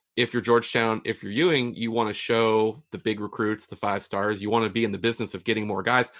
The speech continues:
I don't know if Muhammad's gonna be a one and done. I mean, shoot, everyone transfers nowadays. I'm not saying he's gonna transfer either, but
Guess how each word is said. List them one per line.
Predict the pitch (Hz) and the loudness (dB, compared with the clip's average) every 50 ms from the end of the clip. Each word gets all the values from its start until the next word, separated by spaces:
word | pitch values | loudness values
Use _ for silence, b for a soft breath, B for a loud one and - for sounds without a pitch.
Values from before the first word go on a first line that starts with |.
| B B B B | B B B B
I | 131 139 | 0 0
don't | 151 131 | 2 4
know | 139 143 | 4 4
if | 135 131 | 4 2
Muhammad's | 131 113 123 131 131 127 113 | 0 2 2 2 0 0 -2
gonna | 131 123 117 | -2 0 2
be | 123 120 | 4 4
a | 117 | 4
one | 110 113 117 113 | 4 4 2 2
and | 107 104 | 0 0
done. | 110 110 113 131 | 0 0 0 0
I | 123 | -2
mean, | 110 104 104 | -4 -6 -6
shoot, | 98 - - 120 104 | -8 -6 -4 -4 -2
everyone | 104 104 107 104 98 | -2 -4 -4 -6 -6
transfers | 95 - 107 110 110 - 107 95 92 | -6 -6 -8 -8 -6 -8 -10 -8 -8
nowadays. | 101 98 98 95 90 98 101 98 - B B B B B B B | -6 -6 -6 -4 -2 -2 -2 -4 -6 B B B B B B B
I'm | 107 113 | -2 -2
not | 110 95 - | -2 0 0
saying | 120 113 104 | -2 -2 -2
he's | 98 | -4
gonna | 104 95 | -6 -8
transfer | - - 120 113 - - 117 | -2 -2 -2 -2 -2 -2 -2
either, | 113 123 113 | 0 0 2
but | 95 - - | 0 0 -2